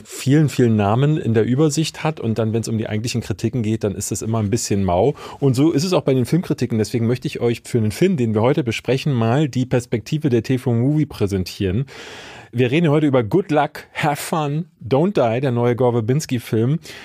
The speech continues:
Die T-V-Movie schreibt dazu, „Die einen feiern künstliche Intelligenz als die größte Errungenschaft der Menschheit, andere warnen eindringlich vor den Gefahren. Bereits neunzehnhunderteinundfünfzig schrieb der englische Informatiker Alan Turing,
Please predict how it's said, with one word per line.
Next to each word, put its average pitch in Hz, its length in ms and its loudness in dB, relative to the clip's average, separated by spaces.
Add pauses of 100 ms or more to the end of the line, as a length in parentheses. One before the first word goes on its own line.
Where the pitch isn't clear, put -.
(220)
Die 120 80 2
T-V-Movie 143 640 0
schreibt - 340 -2
dazu, 131 500 2 (360)
„Die 113 180 -2
einen 139 320 2
feiern 123 480 0
künstliche 117 580 0
Intelligenz 107 580 0
als 104 400 -2
die 101 160 -4
größte 120 400 -2
Errungenschaft 107 480 0
der 98 80 4
Menschheit, 110 580 0
andere 120 400 2
warnen 107 380 2
eindringlich 104 640 0
vor 90 180 -2
den 95 140 -2
Gefahren. 90 580 -2
Bereits 120 380 0
neunzehnhunderteinundfünfzig 131 1400 0
schrieb 123 240 -6
der - 160 0
englische 139 320 0
Informatiker 113 640 0
Alan 117 240 0
Turing, 117 420 2